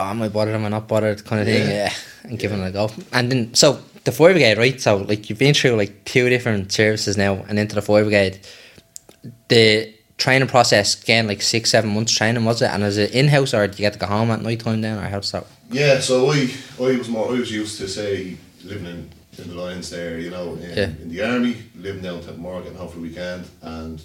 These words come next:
Speaker 2: went and joined the fire brigade. Says, "Right, this is gonna be the same here now, so I'm gonna rock up here. We're gonna be here for the week, home the weekends."
Speaker 1: Right.
Speaker 2: Five o'clock came, "Right, office going now." <laughs> So
Speaker 1: Home
Speaker 2: home
Speaker 1: every day,
Speaker 2: home
Speaker 1: yeah.
Speaker 2: every day.
Speaker 1: Jeez.
Speaker 2: So it was nine to five, just like, "All right, this is, this is a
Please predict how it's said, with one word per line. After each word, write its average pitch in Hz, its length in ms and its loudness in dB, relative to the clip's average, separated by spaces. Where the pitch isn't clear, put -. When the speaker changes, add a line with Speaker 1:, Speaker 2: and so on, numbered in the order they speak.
Speaker 2:
went 95 160 -12
and 82 100 -12
joined 80 180 -10
the 73 40 -12
fire 85 120 -8
brigade. 82 200 -12
Says, - 240 -16
"Right, 80 180 -14
this 87 100 -16
is - 40 -16
gonna 76 140 -14
be 73 60 -12
the 73 60 -14
same 82 220 -12
here 90 160 -12
now, 85 160 -12
so 85 120 -14
I'm 92 60 -14
gonna 82 120 -12
rock 80 160 -12
up 80 100 -14
here. 82 180 -8
We're 82 60 -8
gonna 87 120 -12
be 85 80 -12
here 82 180 -12
for 76 60 -14
the 78 60 -14
week, 80 200 -10
home 78 180 -14
the 76 60 -12
weekends." 78 340 -14
Speaker 1:
Right. 101 140 -2
Speaker 2:
Five 95 260 -12
o'clock 73 180 -14
came, - 220 -14
"Right, - 240 -14
office - 220 -14
going 82 200 -14
now." - 300 -8
<laughs> 151 60 4
So - 160 -12
Speaker 1:
Home 285 320 4
Speaker 2:
home 196 220 6
Speaker 1:
every 160 200 6
day, 180 300 8
Speaker 2:
home 185 180 6
Speaker 1:
yeah. - 80 0
Speaker 2:
every 135 160 -2
day. 131 140 -2
Speaker 1:
Jeez. 135 540 -2
Speaker 2:
So 117 180 -4
it 120 40 -2
was 123 100 -4
nine 143 160 -6
to - 40 -8
five, 110 240 -6
just 117 220 -10
like, 98 120 -10
"All 135 160 -16
right, - 140 -14
this 127 180 -8
is, - 160 -14
this 110 180 -12
is 92 80 -14
a 80 320 -10